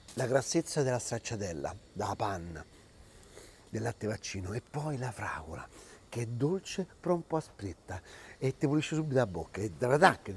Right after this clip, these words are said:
ci va insieme. Questo è un dolce, ma prossimamente lo facciamo un dolce con fragola e stracciatella. Vi faccio vedere che faccio. Il problema, dopo che hai mangiato, devi avere sete, e quello è il problema. E che fai? Non bevi? Ti privi? Ci priviamo? Ma ci possiamo privare?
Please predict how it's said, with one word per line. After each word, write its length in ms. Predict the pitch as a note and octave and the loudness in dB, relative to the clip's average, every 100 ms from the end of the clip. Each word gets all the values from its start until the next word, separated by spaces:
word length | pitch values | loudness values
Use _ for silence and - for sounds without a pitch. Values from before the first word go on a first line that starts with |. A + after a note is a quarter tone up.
| - | -6
ci 180 | - B2 | 0 4
va 120 | B2+ | 4
insieme. 460 | A#2 - G#2 F#2+ - - - - | 4 0 -4 -4 -8 -14 -20 -4
Questo 260 | F3 - | -2 0
è 20 | B2+ | 0
un 80 | |
dolce, 260 | A#2+ G2+ B2 | 0 -2 6
ma 100 | D3 | 6
prossimamente 520 | B2+ - D#3+ C3 A#2 - | 6 2 -2 0 -2 0
lo 200 | A#2 B2 | 0 2
facciamo 320 | B2+ A#2+ G2+ | 0 -2 0
un 80 | C3 | 2
dolce 260 | E3+ B2 | 2 2
con 80 | A#2+ | -2
fragola 300 | C#3+ F3 F3 | 0 -2 -2
e 40 | |
stracciatella. 560 | - D3 - G2+ D#2 D#2+ - | -2 -4 -2 -2 -2 -8 -10
Vi 80 | - | 0
faccio 220 | B2 - | 0 2
vedere 200 | B2+ B2+ | 2 2
che 60 | A2 | 2
faccio. 320 | D#2+ D2+ - - - - - - - - - - - | -2 -4 -8 -8 -8 -8 -14 -20 -20 -20 -20 -12 0
Il 160 | G3+ | 0
problema, 460 | D3+ C3 A#2+ G#2 A2+ | 4 2 4 2 4
dopo 160 | F#3 | 6
che 100 | D3 | 6
hai 60 | B2+ | 6
mangiato, 520 | A#2+ G#2+ G2+ F#2+ G#2+ | 4 2 2 2 2
devi 140 | B2+ D3+ | 6 6
avere 80 | |
sete, 360 | C3+ D3 F#2 F#2 | 6 4 2 -2
e 140 | - - | -4 0
quello 240 | A#3 F#3 | 4 6
è 20 | B2+ | 4
il 60 | |
problema. 580 | - A2+ G2 G#2+ G2 F#2+ - - - - | 2 -2 2 0 0 -6 -10 -16 -14 -6
E 120 | D3 | 0
che 120 | A#3 | 0
fai? 300 | - A#2 A2+ - C3 | 6 4 4 0 2
Non 160 | D3 | 6
bevi? 300 | F#3 E3 C#3+ D#3 - - - | 8 8 6 2 -2 -8 -4
Ti 120 | - E3+ | 6 10
privi? 480 | A3+ G#3+ F3+ F#3+ - - | 12 12 10 6 2 0
Ci 160 | - E3 | 6 10
priviamo? 640 | F3+ A3 B3 G#3 G3 F#3 | 10 12 10 12 10 8
Ma 100 | D#3 | 4
ci 80 | C#3 | 8
possiamo 360 | E3+ - A3 D#3 | 8 10 10 12
privare? 380 | D3 D#3 B2+ | 10 12 10